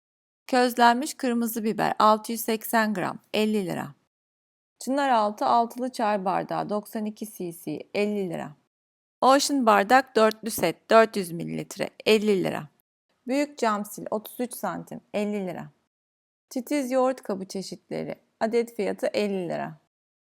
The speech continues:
Büyük kase dört nokta üç litre, elli lira. Silitbank lavabo açıcı jel bir litre,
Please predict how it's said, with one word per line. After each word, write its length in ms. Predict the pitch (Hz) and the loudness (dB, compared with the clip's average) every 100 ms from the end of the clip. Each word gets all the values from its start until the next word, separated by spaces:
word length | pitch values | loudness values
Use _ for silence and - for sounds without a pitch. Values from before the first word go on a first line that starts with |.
| _ _ _ _ _ _ | _ _ _ _ _ _
Büyük 300 | 254 285 285 | -2 -2 -2
kase 440 | 269 214 208 202 202 | 0 0 0 -4 -2
dört 240 | 233 233 | -2 -2
nokta 300 | 220 220 262 | -6 -6 -6
üç 300 | - 240 - | -6 -8 -8
litre, 360 | 196 - 151 - _ | -8 -8 -12 -12 _
elli 360 | 208 226 226 190 | -4 -2 -2 -4
lira. 220 | 151 160 _ _ _ _ _ _ _ _ _ _ _ _ _ | -6 -10 _ _ _ _ _ _ _ _ _ _ _ _ _
Silitbank 760 | - 294 330 - 226 233 254 | -6 -2 -2 -2 -4 -2 -4
lavabo 280 | 226 233 226 | -2 -2 -2
açıcı 440 | 202 196 - 190 233 | -4 -4 -10 -8 -6
jel 300 | 220 160 165 - | 0 -2 -2 -2
bir 220 | 233 185 | -2 -2
litre, 360 | 170 - - | -8 -8 -10